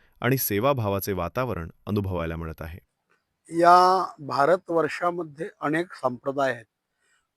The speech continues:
Speaker 2: पण सर्वात श्रेष्ठ असलेला वारकरी संप्रदाय आहे. गेल्या साडेसातशे वर्षापासून या वारकरी संप्रदायाचं महाराष्ट्रामध्ये,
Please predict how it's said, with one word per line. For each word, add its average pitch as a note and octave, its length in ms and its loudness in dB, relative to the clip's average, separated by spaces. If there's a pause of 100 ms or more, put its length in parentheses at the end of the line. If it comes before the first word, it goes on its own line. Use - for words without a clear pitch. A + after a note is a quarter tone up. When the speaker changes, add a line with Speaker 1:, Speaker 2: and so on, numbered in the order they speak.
Speaker 2:
पण F3 160 -4
सर्वात E3 760 2
श्रेष्ठ - 500 -4
असलेला D#3+ 440 0
वारकरी D3 500 -2
संप्रदाय B2+ 560 -12
आहे. A2 160 -18 (840)
गेल्या F3 280 6
साडेसातशे D#3 720 0
वर्षापासून D#3+ 760 -4 (380)
या D#3+ 120 2
वारकरी D#3 460 2
संप्रदायाचं C#3 760 -6
महाराष्ट्रामध्ये, C3+ 1000 -8